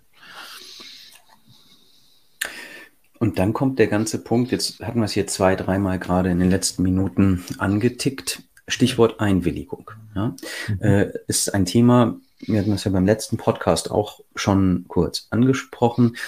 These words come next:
Speaker 1: Ich habe mich ja sehr intensiv mit dieser H P I Schulcloud, der niedersächsischen Bildungscloud, beschäftigt. Und gerade spezifisch hier wieder für, für das niedersächsische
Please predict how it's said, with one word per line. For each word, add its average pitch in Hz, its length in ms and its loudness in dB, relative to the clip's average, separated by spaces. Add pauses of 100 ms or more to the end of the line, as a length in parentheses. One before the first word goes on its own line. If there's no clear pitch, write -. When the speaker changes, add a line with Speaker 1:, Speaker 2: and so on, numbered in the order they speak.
(100)
Speaker 1:
Ich - 100 -4
habe 104 120 2
mich 101 140 0
ja 95 100 2
sehr 92 160 2
intensiv 98 560 -2
mit 95 140 -2
dieser 90 320 2
H 90 120 2
P 90 160 -4
I 90 140 0
Schulcloud, 101 520 0
der 90 60 0
niedersächsischen 90 680 0
Bildungscloud, 98 600 -2
beschäftigt. 131 640 0 (500)
Und 101 140 0
gerade 95 220 0
spezifisch - 760 0
hier 101 360 2 (240)
wieder 95 220 4
für, 82 340 2
für - 160 -4
das - 280 0
niedersächsische 110 880 2